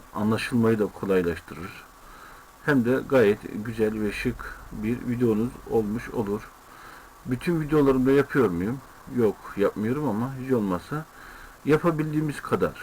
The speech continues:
bu şekilde, e, hem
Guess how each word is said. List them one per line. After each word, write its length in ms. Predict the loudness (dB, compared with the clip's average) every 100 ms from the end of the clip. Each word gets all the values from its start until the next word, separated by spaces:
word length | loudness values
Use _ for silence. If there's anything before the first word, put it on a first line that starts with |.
| -18 -20 -20 -20 -20 -16
bu 200 | -10 -4
şekilde, 600 | -4 -4 -4 -2 -2 -2 -10 -20 -20 -20 -20 -4
e, 80 | 2 2 2 0 -2 -2 -4 -6 -8 -10 -12 -14 -14 -16 -2
hem 260 | 2 2